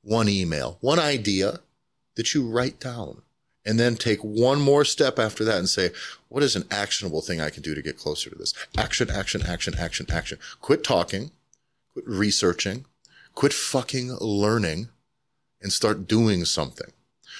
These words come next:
Because so many people, you're, they're dying on the hill. They, they literally, you have, you have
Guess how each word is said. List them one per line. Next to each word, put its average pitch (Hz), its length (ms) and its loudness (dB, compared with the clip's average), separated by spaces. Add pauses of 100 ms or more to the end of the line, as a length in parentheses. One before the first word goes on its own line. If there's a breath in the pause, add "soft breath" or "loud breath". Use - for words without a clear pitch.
(140 loud breath)
Because 98 320 0
so 104 200 4
many 120 180 4
people, 120 420 2
you're, 104 120 2
they're 101 260 2
dying 104 420 2
on 127 160 2
the 117 100 4
hill. 113 220 4
They, 110 200 2
they 117 220 0
literally, 117 540 6 (160)
you 98 180 0
have, 90 240 0 (460 loud breath)
you 110 160 2
have 95 400 -2